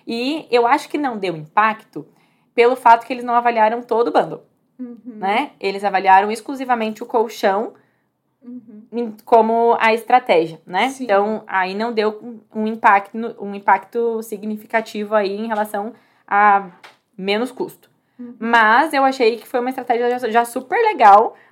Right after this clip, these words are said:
Speaker 1: né? De
Speaker 2: Sim,
Speaker 1: fazer
Speaker 2: com
Speaker 1: essa
Speaker 2: certeza.
Speaker 1: análise do colchão. Porque,
Speaker 2: Uhum.
Speaker 1: realmente, o que você falou, às vezes as pessoas, é,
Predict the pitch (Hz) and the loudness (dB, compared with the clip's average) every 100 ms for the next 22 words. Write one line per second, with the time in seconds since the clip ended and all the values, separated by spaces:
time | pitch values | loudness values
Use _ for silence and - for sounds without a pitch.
0 | - 214 240 262 277 247 240 359 - 320 | -4 0 0 2 4 4 2 -2 0 -2
1 | 285 240 208 202 208 180 - _ 202 202 | 2 2 4 2 -2 -6 -8 _ -4 -4
2 | 202 202 202 208 175 170 208 269 262 226 | -2 -4 -4 -2 -2 -4 -6 -6 -8 -6
3 | 226 220 240 370 403 233 - 220 - - | -4 -2 -2 -4 -8 -10 -14 -18 -10 -4
4 | 160 220 220 233 - 240 226 220 - _ | -2 0 -4 -6 -14 -6 -6 -6 -20 _
5 | - 196 196 | -4 -2 -2